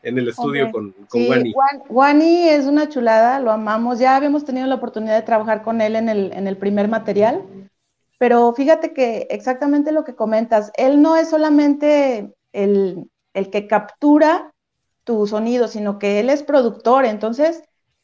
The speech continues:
Speaker 2: estuvo sugiriendo siempre, a, a pesar de que nosotros ya teníamos las rolas bien armadas y bien definidas, siempre hubo como la oportunidad de decir, "Ok,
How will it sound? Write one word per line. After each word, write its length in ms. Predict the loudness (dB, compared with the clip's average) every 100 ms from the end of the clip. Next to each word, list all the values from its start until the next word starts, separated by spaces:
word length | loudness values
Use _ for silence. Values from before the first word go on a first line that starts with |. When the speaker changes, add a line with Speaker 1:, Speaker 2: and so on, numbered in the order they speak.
| _
Speaker 2:
estuvo 640 | -6 -2 2 4 4 2
sugiriendo 680 | -4 -4 0 2 2 2 0
siempre, 480 | 0 -2 -2 -2 0
a, 200 | -2 -4 -4
a 120 | -2
pesar 240 | -2 -2 -2
de 80 | -2
que 100 | -4
nosotros 300 | -4 -4 -2
ya 120 | -2
teníamos 320 | 0 0 0
las 100 | 0
rolas 260 | 0 0 0
bien 200 | 0 0
armadas 540 | 0 2 4 2 0
y 40 | -4
bien 160 | -4
definidas, 640 | -4 -4 -4 0 0 -2 -10 _ _ _
siempre 340 | _ 0 2 4
hubo 180 | 4 2
como 180 | 0
la 80 | 0
oportunidad 520 | 0 -4 -6 0 2
de 60 | 2
decir, 260 | -2 -4
"Ok, 100 | -6